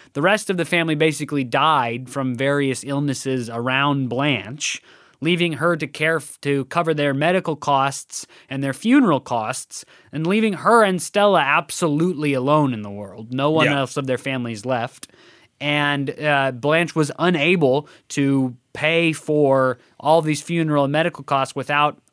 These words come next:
Speaker 1: I think, now this is, now this gets into the "I think"
Speaker 2: Yeah, this
Speaker 1: part.
Speaker 2: is, yeah, yeah.
Speaker 1: I think she was forced to take a second mortgage on the plantation, or maybe never a second mortgage 'cause it's a family home for hundreds of years, maybe a first mortgage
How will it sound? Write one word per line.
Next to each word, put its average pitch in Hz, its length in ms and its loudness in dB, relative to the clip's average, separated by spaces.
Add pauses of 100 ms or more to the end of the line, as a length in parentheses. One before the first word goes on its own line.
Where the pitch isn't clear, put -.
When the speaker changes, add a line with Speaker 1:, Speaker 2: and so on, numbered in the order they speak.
Speaker 1:
I 165 180 -2
think, 302 580 0
now 170 120 0
this 220 160 -2
is, 214 160 -2
now 190 200 -2
this 220 200 -2
gets - 220 -2
into 226 180 0
the 185 180 4
"I 156 100 2
think" 151 240 0
Speaker 2:
Yeah, 131 180 2
this 123 160 2
Speaker 1:
part. 113 100 2
Speaker 2:
is, 127 160 -4
yeah, 120 220 0
yeah. 95 280 -4
Speaker 1:
I 185 220 2
think 220 760 2 (160)
she - 160 -4
was 180 140 2
forced 214 400 4
to 180 60 -8
take 190 260 -2
a 170 60 0
second 180 340 -2
mortgage 165 520 2
on 147 180 2
the 135 60 -2
plantation, 139 600 -4
or 120 120 -6
maybe 147 220 0
never 139 320 0
a 117 60 -2
second 147 320 -2
mortgage 123 320 -4
'cause 123 160 -8
it's 110 120 -12
a 123 40 -8
family 131 340 -4
home 117 240 -6
for 120 200 -6 (220)
hundreds 135 300 -4
of 117 120 -8
years, 135 220 0
maybe 131 240 -2
a 107 40 -6
first 208 380 2
mortgage 110 500 -10